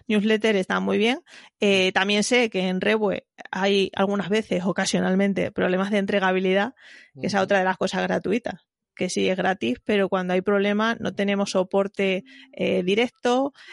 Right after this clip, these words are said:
Speaker 1: eh, a lo mejor nos meten en I P compartidas y no sabemos qué hace nuestro vecino. A lo mejor nuestro vecino está mandando spam y directamente no, nos afecta a nosotros. Entonces,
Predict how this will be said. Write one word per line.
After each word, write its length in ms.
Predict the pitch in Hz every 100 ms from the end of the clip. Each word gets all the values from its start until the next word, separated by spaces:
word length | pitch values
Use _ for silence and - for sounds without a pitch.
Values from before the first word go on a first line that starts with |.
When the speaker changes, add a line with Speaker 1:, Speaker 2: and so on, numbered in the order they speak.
| -
Speaker 1:
eh, 280 | - 196 185
a 80 | 190
lo 80 | 185
mejor 220 | 185 208
nos 140 | 208
meten 340 | 214 208 202 202
en 120 | 196
I 120 | 202
P 200 | 196 202
compartidas 840 | 196 190 190 185 233 240 196 180 _ _ _ _ _ -
y 140 | 208
no 100 | 196
sabemos 360 | 208 202 208 -
qué 120 | 208
hace 200 | 202 208
nuestro 280 | 202 - 190
vecino. 340 | 190 208 214
A 60 | 175
lo 60 |
mejor 300 | 185 196 202
nuestro 240 | 202 - 190
vecino 260 | 185 202
está 160 | 202 208
mandando 340 | 202 208 208
spam 320 | 202 - 220 226
y 100 | 214
directamente 640 | 190 190 202 196 196 196
no, 200 | 190 196 - - - - -
nos 200 | 208 202
afecta 360 | 196 208 - 196
a 20 |
nosotros. 440 | 196 202 214 247 302 _ - - - _
Entonces, 1800 | 226 226 214 220 220 - 240 233 233 226 220 214 202 196 185 185 - -